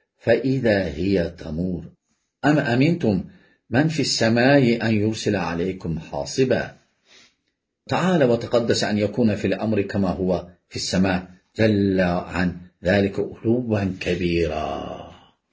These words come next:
Yəni, Allah Taala səmadadır, necə ayələrdə gətirdi, hər şeydən, bütün məxluqatını ucada və şeyxin sözü qutarır. Sufi şeyxin. Bu statı gətirir İbn Teymiyyə.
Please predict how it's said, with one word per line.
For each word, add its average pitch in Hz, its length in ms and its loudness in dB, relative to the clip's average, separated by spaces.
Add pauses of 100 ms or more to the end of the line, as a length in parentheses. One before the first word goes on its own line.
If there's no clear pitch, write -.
(1120)
Yəni, 135 180 2
Allah 104 240 2
Taala 95 320 -4
səmadadır, 95 600 0
necə 98 280 -4
ayələrdə 87 520 0
gətirdi, 104 440 0 (560)
hər 127 120 4
şeydən, 87 400 -4
bütün 101 220 -4
məxluqatını 95 640 -4
ucada 107 320 2 (1200)
və 107 160 2 (200)
şeyxin 104 380 -4
sözü - 300 -8
qutarır. - 560 -16 (840)
Sufi - 240 -8
şeyxin. - 360 -8 (340)
Bu - 60 -2
statı - 400 -4
gətirir 76 380 -6
İbn 82 220 -4
Teymiyyə. 104 340 -2